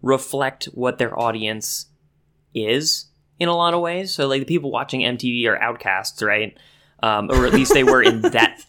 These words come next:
Speaker 1: in, in that point of M T V's life.
Speaker 2: No, I think forever.
Speaker 1: I mean, maybe forever.
Speaker 2: Let's, let's, let's
Speaker 1: <laughs>
Speaker 2: paint that broad brush now.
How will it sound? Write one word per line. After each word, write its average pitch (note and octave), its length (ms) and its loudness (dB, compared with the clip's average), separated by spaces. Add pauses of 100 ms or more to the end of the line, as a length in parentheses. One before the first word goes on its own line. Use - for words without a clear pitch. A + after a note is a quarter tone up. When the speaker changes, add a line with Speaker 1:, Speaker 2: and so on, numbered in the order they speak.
(100)
Speaker 1:
in, F3+ 180 2
in G3 300 0
that D#3+ 280 2
point C3+ 320 0
of B2 80 0
M A#2 180 2
T A#2 200 -6
V's G#2+ 240 -6
life. G2+ 300 -4 (160)
Speaker 2:
No, D#4+ 160 6
I C4+ 100 6
think C4+ 220 0
forever. C#3+ 540 2 (240)
Speaker 1:
I A#3 100 2
mean, A3 140 2
maybe G3 200 6
forever. B2+ 340 6
Speaker 2:
Let's, C#3 160 8
let's, A#3+ 200 6
let's C#4 340 6
Speaker 1:
<laughs> - 0 -
Speaker 2:
paint F#3 180 2
that C#3+ 180 4
broad A#2 260 4
brush A#2+ 240 2
now. G#2+ 340 2